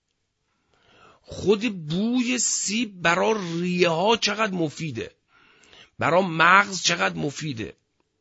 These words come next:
یکی از چیزهایی که آلزایمر رو عقب میندازه، ترمیم می‌کنه، نمیذاره مبتلا بشه،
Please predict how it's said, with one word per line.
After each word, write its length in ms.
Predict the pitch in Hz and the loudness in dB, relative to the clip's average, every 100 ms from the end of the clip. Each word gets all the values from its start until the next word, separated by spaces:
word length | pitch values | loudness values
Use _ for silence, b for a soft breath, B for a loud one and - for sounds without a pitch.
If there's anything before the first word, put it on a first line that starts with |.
| _ _ _ _ _ _ b b b b b b b _ _ _ _ _ _ _ _ _ _ _ _ _ _ _ _ _ _ - | _ _ _ _ _ _ b b b b b b b _ _ _ _ _ _ _ _ _ _ _ _ _ _ _ _ _ _ -14
یکی 520 | - 135 233 233 226 | -8 0 2 2 2
از 180 | 190 - | 2 0
چیزهایی 360 | 165 156 202 | -2 0 0
که 80 | 208 | 0
آلزایمر 840 | 196 160 160 147 151 147 151 180 208 | -2 0 0 0 0 0 0 0 0
رو 260 | 165 - _ _ _ _ _ _ _ _ b b b b - | 0 -4 _ _ _ _ _ _ _ _ b b b b 0
عقب 420 | 135 139 185 165 | 0 4 2 2
میندازه، 580 | 160 160 147 143 135 143 | 0 -2 0 0 0 0
ترمیم 640 | 135 - 131 131 151 185 165 | -2 0 0 2 0 -2 -2
می‌کنه، 540 | 160 - 156 151 147 | -4 -4 -2 -2 -2
نمیذاره 500 | 147 175 185 165 160 | 0 0 0 0 2
مبتلا 540 | 156 143 139 139 139 | 2 -2 0 0 0
بشه، 520 | 131 131 - 160 202 | 0 -2 2 2 2